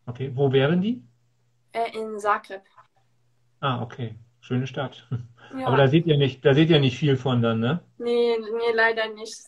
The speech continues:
Speaker 2: Wie gesagt, es gibt bei den Euros immer nur einen freien Tag. Aber das ist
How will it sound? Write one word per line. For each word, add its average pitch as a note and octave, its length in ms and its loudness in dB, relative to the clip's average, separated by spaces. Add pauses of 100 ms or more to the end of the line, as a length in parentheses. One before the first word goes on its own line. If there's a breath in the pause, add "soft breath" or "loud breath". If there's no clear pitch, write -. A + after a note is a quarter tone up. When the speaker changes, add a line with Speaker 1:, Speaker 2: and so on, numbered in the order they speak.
(100)
Speaker 2:
Wie G#3 200 -10
gesagt, A3 380 -6
es - 160 -20
gibt A3 160 -12 (260)
bei G#3+ 260 -6
den G#3 220 -8
Euros A3+ 340 -8
immer G#3+ 160 -10
nur G#3 220 -12
einen A3 220 -4
freien G#3+ 340 -8
Tag. A#3 400 -2 (640 soft breath)
Aber A#3 220 0
das B3 220 -4
ist A#3+ 80 -12